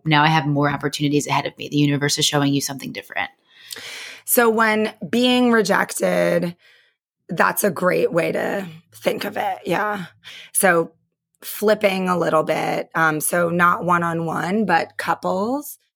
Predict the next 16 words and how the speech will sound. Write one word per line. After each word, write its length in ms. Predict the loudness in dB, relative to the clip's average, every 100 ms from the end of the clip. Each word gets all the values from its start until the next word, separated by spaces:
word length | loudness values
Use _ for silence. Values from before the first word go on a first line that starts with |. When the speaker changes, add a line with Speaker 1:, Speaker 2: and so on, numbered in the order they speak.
| _
Speaker 2:
In, 520 | -4 -2 0 2 0 -4 -6
you 120 | -4
know, 260 | -4 -6 0
open 420 | 0 2 0 2
relationships 640 | 2 2 2 2 0 -2 -2
and 160 | -2
polyamory, 960 | 0 0 2 0 2 2 0 0 -2 -2
often 800 | 2 2 2 0 2 2 0 -2 0
you 160 | 2
will 140 | 2 0
play 260 | 0 2
with 300 | 4 2 0
people 340 | -4 0 2 2
who 200 | 0 2
are 200 | 2 2
partnered. 720 | 0 -2 -2 -6 -6 -6